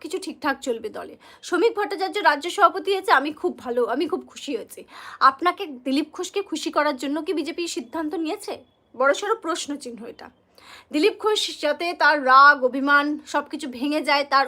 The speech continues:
অভিমান ভাঙাতে কি বিজেপি রাজ্য সভাপতি করেছে শ্রমিক ভট্টাচার্যকে? প্রশ্ন, সত্যি কি এটা?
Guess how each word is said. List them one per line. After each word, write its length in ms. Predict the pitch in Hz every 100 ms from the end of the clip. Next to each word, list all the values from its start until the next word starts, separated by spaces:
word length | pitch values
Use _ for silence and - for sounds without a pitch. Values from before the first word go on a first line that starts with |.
| 262
অভিমান 380 | 262 302 320 302
ভাঙাতে 380 | 262 294 320
কি 100 | 392
বিজেপি 380 | 311 311 339 370
রাজ্য 280 | 302 269 320
সভাপতি 360 | 370 330 349 370
করেছে 300 | 339 339 427
শ্রমিক 260 | 403 381 403
ভট্টাচার্যকে? 680 | 427 427 453 392 - 214 - _ _ _
প্রশ্ন, 380 | 254 254 302 220 _ _ _ _ - - -
সত্যি 240 | 285 440
কি 120 | 440
এটা? 360 | 440 - 320